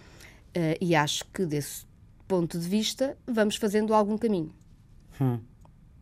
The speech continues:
Speaker 1: Mas
Speaker 2: E?
Speaker 1: ainda é cedo. Bem, e ainda temos muito por fazer, como digo, pensões antecipadas para quem começou a trabalhar na infância deviam estar já, para depois
Speaker 2: Pois.
Speaker 1: podermos negociar o orçamento
Speaker 2: Hum.
Speaker 1: sobre as pensões
Speaker 2: Mas em
Speaker 1: e
Speaker 2: relação
Speaker 1: sobre o
Speaker 2: aos
Speaker 1: que vão acontecer às
Speaker 2: escalões,
Speaker 1: pensões.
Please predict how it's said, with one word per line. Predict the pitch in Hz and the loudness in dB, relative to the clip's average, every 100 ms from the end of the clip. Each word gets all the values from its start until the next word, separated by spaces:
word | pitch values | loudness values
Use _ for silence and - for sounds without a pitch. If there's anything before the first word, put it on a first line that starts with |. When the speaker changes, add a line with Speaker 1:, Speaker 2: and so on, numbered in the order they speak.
| - - | -8 0
Speaker 1:
Mas | 170 | 4
Speaker 2:
E? | 170 | 4
Speaker 1:
ainda | 156 160 170 | 4 2 0
é | |
cedo. | - 147 - - - - 269 - | 0 -4 -6 -12 -16 -14 0 2
Bem, | 480 254 | 4 10
e | |
ainda | 233 233 220 | 10 10 8
temos | 240 202 | 8 6
muito | 214 220 - | 6 4 2
por | - | -2
fazer, | 220 180 208 - | 2 6 6 4
como | 226 233 | 2 4
digo, | 214 190 | 4 4
pensões | 240 226 233 214 | 6 6 6 6
antecipadas | 214 - 214 214 196 196 | 4 2 6 10 10 6
para | - 196 | 0 0
quem | 208 | 0
começou | 196 208 208 | 0 2 2
a | |
trabalhar | 202 202 190 180 | 4 6 8 8
na | 196 | 6
infância | - 170 156 170 | 4 2 2 0
deviam | 190 | 2
estar | 220 - 254 | 4 8 10
já, | 254 285 277 | 10 10 10
para | 220 | 8
depois | 202 214 | 2 2
Speaker 2:
Pois. | 147 | 4
Speaker 1:
podermos | 147 208 | 4 4
negociar | 202 208 220 214 214 | 4 2 6 8 10
o | |
orçamento | 208 220 214 214 | 6 6 2 4
Speaker 2:
Hum. | |
Speaker 1:
sobre | 208 196 | 2 2
as | 196 | 4
pensões | 208 208 240 262 269 | 4 6 6 6 6
Speaker 2:
Mas | 139 | 2
em | 156 | 2
Speaker 1:
e | |
Speaker 2:
relação | 156 - 240 | 4 8 8
Speaker 1:
sobre | - | 8
o | |
Speaker 2:
aos | - | 6
Speaker 1:
que | |
vão | 220 | 6
acontecer | 220 156 - 220 | 6 6 6 8
às | 214 208 | 8 8
Speaker 2:
escalões, | 226 220 | 4 2
Speaker 1:
pensões. | 226 233 233 | 4 2 2